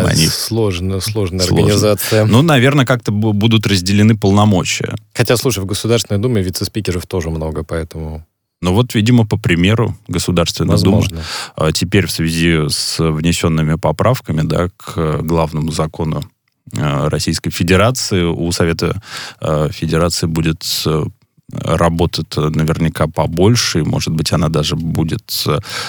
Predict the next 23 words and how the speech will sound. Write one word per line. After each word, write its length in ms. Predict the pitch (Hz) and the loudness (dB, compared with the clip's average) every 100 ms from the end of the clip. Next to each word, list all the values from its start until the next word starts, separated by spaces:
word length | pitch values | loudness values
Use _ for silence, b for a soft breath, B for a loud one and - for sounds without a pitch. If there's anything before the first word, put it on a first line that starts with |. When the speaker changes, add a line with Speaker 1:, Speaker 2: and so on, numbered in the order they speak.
| B | B
Speaker 1:
в 580 | 78 73 78 76 73 - | -2 2 2 2 0 -4
каком-то 720 | - 82 - _ - 98 87 85 | -4 -4 -4 _ 2 4 4 -2
смысле 480 | - 92 87 85 | 2 2 2 0
более 280 | 80 87 82 | 2 4 4
значимой, 560 | 80 90 120 135 82 73 | 2 2 2 2 -2 -2
поэтому, 880 | - 76 76 - 90 87 85 80 95 - _ | -2 -2 -2 -2 0 2 2 0 -4 -10 _
наверное, 600 | - 110 78 78 78 85 | -6 -2 0 0 2 2
необходим 640 | 85 90 - 92 90 76 80 _ | 2 2 0 -2 0 -4 -6 _
человек 520 | - - 80 82 95 | -6 -2 0 0 -2
на 200 | 80 82 - | -2 -2 -2
этом 300 | 104 87 78 | -4 -2 0
посту. 420 | 80 - - 78 B B B B B | 0 -2 -2 -6 B B B B B
А, 300 | 92 90 85 80 _ | 2 4 2 -2 _
т-, 240 | - 90 87 | -6 -2 -2
также, 960 | - 120 123 107 110 104 98 92 82 73 - | 2 2 2 4 6 6 6 4 2 -2 -6
э, 180 | - 82 | -4 -2
что 300 | 78 - 90 | -2 -2 -2
сегодня 540 | 80 85 80 76 73 67 - _ | -2 0 -2 0 0 -2 -6 _
было 400 | - 73 82 82 | -4 0 2 2
сказано, 480 | - 123 123 98 92 | 2 2 4 4 6
ну, 100 | 110 | 4
какие-то 360 | 110 95 92 | 2 -2 -2
стандартные, 880 | - - 92 92 87 - 78 76 50 | -2 0 0 2 -2 -2 -2 -2 -2